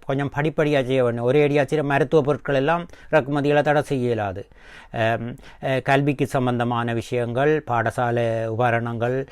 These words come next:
அஹ், மற்றது அது உள்நாட்டுல இருந்தாலும் வெளிநாட்டுல எது எது இறக்குறார்களோ தெரியவில்லை.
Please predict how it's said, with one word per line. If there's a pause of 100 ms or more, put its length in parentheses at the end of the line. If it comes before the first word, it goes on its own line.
(320)
அஹ்,
மற்றது
அது
உள்நாட்டுல
இருந்தாலும்
வெளிநாட்டுல
எது
எது
இறக்குறார்களோ
தெரியவில்லை.